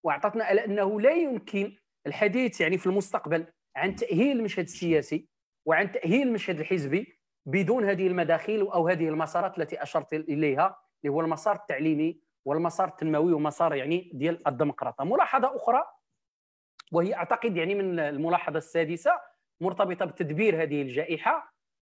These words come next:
أن التغيرات اليوم المتسارعة هو أنه لا بد من إعادة النظر في مجموعة من المفاهيم. أول هذه المفاهيم هو طبيعة ومنطق اشتغال الدولة،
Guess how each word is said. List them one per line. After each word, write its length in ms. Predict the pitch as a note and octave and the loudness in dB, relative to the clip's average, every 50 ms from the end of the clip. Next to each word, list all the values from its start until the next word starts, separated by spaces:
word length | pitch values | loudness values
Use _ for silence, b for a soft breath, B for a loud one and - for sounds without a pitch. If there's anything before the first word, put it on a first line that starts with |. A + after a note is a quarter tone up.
| _ _ _ _ _ _ _ - | _ _ _ _ _ _ _ -2
أن 140 | - G#3 B3+ | 0 0 0
التغيرات 680 | C4+ C#4 - A#3 G3 A3+ B3 C4 C#4 D4+ D#4 D4+ - | 2 2 2 2 4 4 4 6 6 6 6 4 4
اليوم 380 | A3+ G#3+ A3 A#3+ B3+ C4+ C4 A#3 | 2 2 4 4 4 4 2 0
المتسارعة 1080 | G#3 G3 G3+ G3+ G3 G#3+ G3+ - - A#3+ A#3 G#3+ F#3+ F3 D#3+ D#3+ G3+ D4 F#4+ - - - _ _ _ _ _ _ _ _ _ _ _ _ _ _ - | 0 0 0 0 0 0 0 2 4 4 4 6 4 4 4 4 4 2 2 -2 -8 -14 _ _ _ _ _ _ _ _ _ _ _ _ _ _ -4
هو 200 | E3 F3+ A3+ C#4+ | 0 2 2 2
أنه 420 | F4 - A3 A#3+ A#3 A3+ A#3+ B3+ | 2 0 0 0 2 2 2 4
لا 80 | B3+ D4 | 4 2
بد 220 | D4 C4+ F3 D#3+ | 2 2 2 2
من 200 | A3+ A3+ A#3 A#3 | 2 2 0 -2
إعادة 260 | G3 G#3 B3 A3+ A3 A3+ | -2 -2 0 -2 -2 0
النظر 280 | A3+ A3 A3 G#3+ A#3 A3 | 0 0 2 2 0 0
في 100 | - A3 | 0 -2
مجموعة 380 | G#3 F3+ F#3 A3+ A#3+ F#3 E3+ | -2 0 0 0 2 2 2
من 160 | F#3+ F#3+ F#3 F3+ | 2 2 2 0
المفاهيم. 680 | F3 E3+ E3+ D#3+ - - D3 B2+ B2+ B2+ A#2+ A2 - _ _ _ _ _ _ _ _ _ - - | 0 0 0 -2 0 -2 -2 -2 -2 -4 -6 -6 -10 _ _ _ _ _ _ _ _ _ 2 4
أول 220 | C#4 D4+ D4 C4 | 6 6 6 6
هذه 240 | B3 B3 A#3 A#3+ A#3+ | 6 6 4 4 2
المفاهيم 460 | A#3+ A#3 A3 - A#3+ A3+ G#3+ C4 C4 | 2 0 0 2 2 2 2 4 2
هو 140 | A3 G#3+ A3 | 2 2 2
طبيعة 420 | G#3+ G3+ F#3 F#3 A#3+ A3+ F#3+ - - | 2 0 0 2 2 0 0 0 0
ومنطق 320 | A3+ G3+ G3 G#3+ G3+ - - | 0 2 2 0 -2 -4 -8
اشتغال 400 | - - - F#3 D3 D#3+ G3 F3+ | -10 -6 -4 -2 2 2 2 0
الدولة، 380 | C#3+ A#2+ A#2+ F#3 F3 C3+ A2 | 0 -2 -2 -2 -2 -2 -4